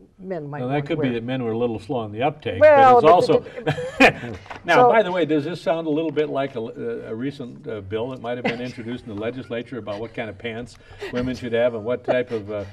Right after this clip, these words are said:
Speaker 2: neckline? And
Speaker 1: Right. We,
Speaker 2: what
Speaker 1: you know, we think we've come a long way since then, but, uh, you know, we, we need to remember how bad it, well, I shouldn't say how bad, but how it was in nineteen sixty-five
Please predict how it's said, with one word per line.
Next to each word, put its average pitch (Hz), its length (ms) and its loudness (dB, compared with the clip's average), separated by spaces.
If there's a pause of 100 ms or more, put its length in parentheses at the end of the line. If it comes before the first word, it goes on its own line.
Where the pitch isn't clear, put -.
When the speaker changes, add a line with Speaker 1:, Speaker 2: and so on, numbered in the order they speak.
(260)
Speaker 2:
neckline? 127 560 -4
And 226 80 -6
Speaker 1:
Right. 202 260 2
We, 202 160 -2
Speaker 2:
what 208 140 -4
Speaker 1:
you 202 60 0
know, 202 100 0
we 202 120 2
think 233 280 -4
we've 190 180 -2
come 160 300 -4 (140)
a 175 80 -2
long 170 280 -2
way 160 160 -4
since 147 280 -12
then, 143 280 -8
but, 147 320 -10
uh, 143 240 -8 (100)
you 170 120 -12
know, 147 160 -8
we, 170 160 -8
we 190 180 -2
need 254 160 -2
to 240 100 -4
remember 185 600 -2 (640)
how 214 240 -2
bad 180 400 -2
it, 180 180 -10
well, 170 140 -8
I 156 80 -2
shouldn't 165 180 -12
say 147 140 -10
how 151 100 -10
bad, 139 340 -12
but 165 140 -14
how 233 380 -4
it 226 100 -2
was 156 680 -4 (680)
in 156 120 -14
nineteen 156 300 -12
sixty-five 143 800 -16